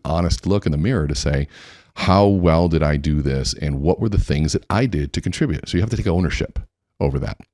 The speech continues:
But the hidden driver is the part that's fascinating, because most people look at, we know behavior drives results, and so we wanna get new results. What do we try to do? Change behavior,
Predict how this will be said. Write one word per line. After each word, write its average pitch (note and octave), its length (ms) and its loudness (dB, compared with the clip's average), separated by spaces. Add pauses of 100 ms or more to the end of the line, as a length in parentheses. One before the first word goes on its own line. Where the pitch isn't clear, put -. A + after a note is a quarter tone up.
(520)
But - 100 -2
the - 80 2
hidden E3 520 4
driver A1 480 -4 (840)
is D2+ 200 0
the D2 280 0 (100)
part D#2 240 0
that's - 160 -8
fascinating, - 520 -2
because - 280 -2 (420)
most A#2 200 4
people G2+ 220 2
look F#2 160 2
at, E2 180 0
we E2 80 0
know D#2 140 2
behavior E2+ 360 0
drives D2 260 0
results, E2+ 380 0
and E2+ 80 -4
so - 120 -2
we D#2 100 2
wanna D#2 220 0
get C#2+ 160 -4
new D#2+ 120 0
results. E2 400 -2
What E2+ 80 0
do E2 40 0
we D#2 60 -2
try E2+ 120 -4
to D2 80 -2
do? G#2 220 -2 (280)
Change D2+ 320 -2
behavior, - 640 0